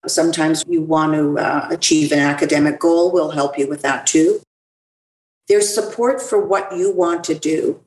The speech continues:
You know, Jordan wanted independence, and boy, has he i-, independent. So if it meant he had to pick up more skills or be reminded of what those skills, you know, needed honing, that's what he gets.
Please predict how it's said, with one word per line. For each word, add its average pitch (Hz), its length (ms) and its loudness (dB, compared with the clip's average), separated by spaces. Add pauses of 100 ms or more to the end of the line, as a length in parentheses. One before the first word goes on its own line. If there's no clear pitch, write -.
You 180 100 4
know, 170 80 4
Jordan 202 540 2 (300)
wanted 359 400 2
independence, 247 720 0
and 175 220 2
boy, 196 280 2
has 170 180 -2
he 196 320 -6
i-, 180 160 -6
independent. 175 720 0 (180)
So 202 260 4
if 202 160 0
it 196 160 -6
meant 180 240 0
he - 140 2
had 165 140 0
to 151 340 -2
pick 180 160 0
up - 160 -2
more 151 140 0
skills 202 440 2
or 143 80 0
be 143 340 -4 (120)
reminded 190 680 0
of 202 140 0
what 190 160 0
those 180 200 2
skills, - 640 0
you 254 60 0
know, 262 80 2
needed 190 320 2
honing, 214 540 -2 (340)
that's 185 340 -2
what 175 120 2
he 180 180 -4
gets. - 800 -2